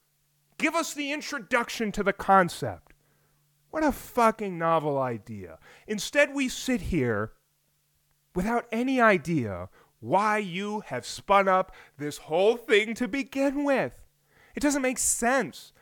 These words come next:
I mean, even Ted Turner's made way more sense 'cause it, 'cause, 'cause he hired someone else. He was the money and he knew he wasn't the mind. And so he hired other people because he had money and an interest in having some wrestling figures.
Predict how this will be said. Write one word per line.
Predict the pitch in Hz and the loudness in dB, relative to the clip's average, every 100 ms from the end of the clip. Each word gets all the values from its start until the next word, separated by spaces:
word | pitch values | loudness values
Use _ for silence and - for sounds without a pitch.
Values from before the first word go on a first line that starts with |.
| _ _ _ _ _ _ _ _ _ _ _ 185 | _ _ _ _ _ _ _ _ _ _ _ -8
I | |
mean, | 220 220 | -6 -2
even | 269 277 247 | -4 -4 -8
Ted | 262 240 | -8 -8
Turner's | - 240 294 262 160 | -10 -12 -6 -4 -4
made | 151 143 | -6 -6
way | 120 143 247 294 | -6 -4 -2 -2
more | 202 135 | 0 -2
sense | - 135 - | -4 -10 -10
'cause | 170 | -10
it, | 196 - | -10 -10
'cause, | 220 170 - - - | -16 -16 -20 -20 -10
'cause | 240 | -6
he | 269 | -2
hired | 240 269 302 - | 6 6 6 2
someone | 302 277 277 | 0 2 4
else. | 311 220 - | 2 0 -2
He | 220 | -4
was | 233 | -2
the | 254 240 | 0 0
money | 220 214 262 311 190 214 | 2 4 4 4 2 0
and | 214 | -2
he | 240 | -2
knew | 214 311 | -2 -2
he | 311 | -2
wasn't | 160 147 156 160 | 4 4 4 2
the | 151 | 0
mind. | 131 127 117 101 101 - - - | 2 2 0 -2 -8 -14 -12 -8
And | 240 | 0
so | 311 | 2
he | 277 | 2
hired | 247 277 277 254 | 4 4 4 2
other | 240 254 240 | 0 -2 -4
people | - 269 - - | -4 -4 -4 -6
because | 285 330 285 | -4 -4 -4
he | 294 | -4
had | 302 285 | -2 -2
money | 262 240 247 269 285 | 0 -2 -2 -2 -4
and | |
an | 302 | -4
interest | 320 330 - 262 - - - 269 | -4 -6 -4 -4 -6 -14 -4 0
in | 254 | 4
having | 240 247 262 | 2 2 -2
some | 294 254 | -4 2
wrestling | 277 285 302 220 151 | 2 2 0 0 -2
figures. | 156 131 117 95 85 | -2 -4 -4 -8 -12